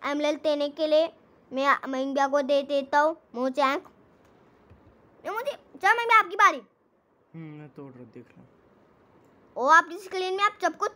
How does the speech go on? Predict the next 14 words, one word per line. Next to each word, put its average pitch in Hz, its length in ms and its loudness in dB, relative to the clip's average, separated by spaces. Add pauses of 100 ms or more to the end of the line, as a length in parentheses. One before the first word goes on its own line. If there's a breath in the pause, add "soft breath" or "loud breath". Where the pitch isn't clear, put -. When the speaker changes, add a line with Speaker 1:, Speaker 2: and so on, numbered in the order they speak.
(140)
Speaker 1:
तोड़ 330 180 4
लियो। 254 220 -2
वाह, 277 240 8
वाह, 233 180 -2
वाह, 208 200 -6
वाह, 180 240 -10
वाह, 175 200 -12
वाह। - 1000 -20
चल, 392 180 0
पीवीपी 440 460 -4
में 523 100 -2
आ 480 140 4
जाओ, 440 280 2 (380)
फिर। 392 280 -10